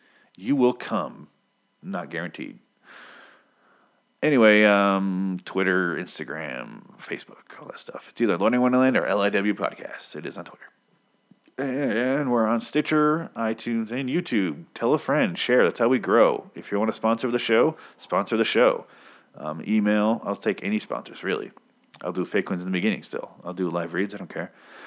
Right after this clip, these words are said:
Loitering Wonderland at gmail dot com. Mail me there. Email me there, rather. Not so much mail. Anyway, um, yeah, if you have any questions when we get to answers, anything, I'll, I'll discuss anything if you send it to loitering in wonderland at gmail dot com.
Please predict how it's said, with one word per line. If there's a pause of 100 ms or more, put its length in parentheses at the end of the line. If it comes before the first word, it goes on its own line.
(180)
Loitering
Wonderland
at
gmail
dot
com.
Mail
me
there.
Email
me
there,
rather.
Not
so
much
mail. (180)
Anyway,
um,
yeah,
if
you
have
any
questions
when
we
get
to
answers,
anything,
I'll,
I'll
discuss
anything
if
you
send
it (140)
to
loitering
in
wonderland
at
gmail
dot
com.